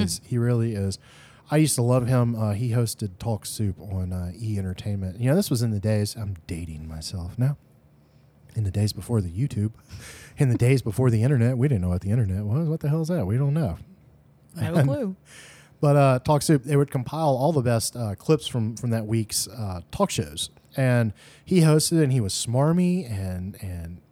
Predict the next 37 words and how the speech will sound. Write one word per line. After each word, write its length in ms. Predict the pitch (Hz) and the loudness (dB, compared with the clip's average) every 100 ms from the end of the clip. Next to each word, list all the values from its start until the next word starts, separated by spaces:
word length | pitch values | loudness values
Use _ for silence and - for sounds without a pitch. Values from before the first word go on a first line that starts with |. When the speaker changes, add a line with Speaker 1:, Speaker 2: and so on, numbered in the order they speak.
| - | -2
Speaker 1:
arrogant 580 | 147 180 170 185 185 - | 0 2 2 2 2 -2
and 180 | 123 110 | -6 -4
sarcastic, 640 | 107 95 - 135 156 165 143 | -6 -8 -4 -2 -2 -4 -4
and 140 | 113 | -2
I 40 | 95 | -2
loved 320 | 98 95 87 | -2 -4 -6
every 300 | 107 82 78 | -10 -8 -10
second 480 | 78 - - - 90 | -10 -6 -6 -4 -6
of 140 | 85 80 | -6 -8
it. 240 | 82 - - | -8 -8 -6
Speaker 2:
<laughs> 140 | - - - - _ _ - 139 | -8 -8 -10 -14 _ _ -4 2
Speaker 1:
And 60 | |
it's 100 | 135 | 2
totally 260 | - 170 117 | 4 4 4
not 260 | 107 110 | 0 0
who 140 | 101 113 | 2 2
he 180 | 98 107 | 4 2
is. 400 | 98 85 87 - - | 2 -2 -6 -8 -2
You 80 | 120 | 2
Speaker 2:
Yeah. 40 | 107 | 2
Speaker 1:
know, 120 | 104 | 0
I 40 | 107 | -2
don't, 80 | 120 | 2
I 20 | |
don't 180 | 143 101 | 2 2
think 180 | 123 135 | 0 -2
that's 180 | 90 110 | -4 -4
who 80 | |
he 160 | 98 85 | -4 -4
is. 180 | 92 95 | -6 -6
I, 80 | 98 | -8
but 280 | 113 123 | -2 2
Speaker 2:
No, 120 | 147 156 | 2 0
he 140 | 214 | -2
Speaker 1:
he's, 100 | 147 | 0
Speaker 2:
seems 200 | 143 151 | 0 -2
cool. 260 | - 156 175 | -6 -10 -10